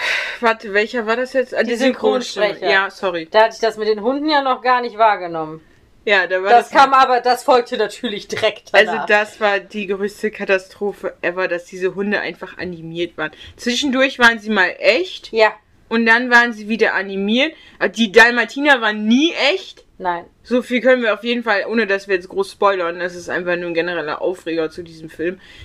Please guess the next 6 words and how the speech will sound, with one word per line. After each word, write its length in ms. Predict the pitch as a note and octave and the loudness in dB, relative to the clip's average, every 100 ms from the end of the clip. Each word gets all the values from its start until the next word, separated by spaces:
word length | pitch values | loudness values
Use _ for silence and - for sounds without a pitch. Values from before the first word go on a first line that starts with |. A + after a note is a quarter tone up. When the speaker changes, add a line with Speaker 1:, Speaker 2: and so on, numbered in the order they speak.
| - | -6
Speaker 1:
Das 220 | F3+ E3+ F3+ | -2 -2 -6
ist 180 | - | -12
die 220 | F#3 E3+ E3 | -10 -10 -10
größte 580 | - G3+ A#3 - A3 | -6 0 0 -2 -8
Katastrophe 800 | - G3+ G#3 - - A3 A#3 A3 | -4 -4 -4 -12 -8 -4 -4 -6
gewesen 380 | F#3 F3+ F3 F3 | -6 -4 -4 -6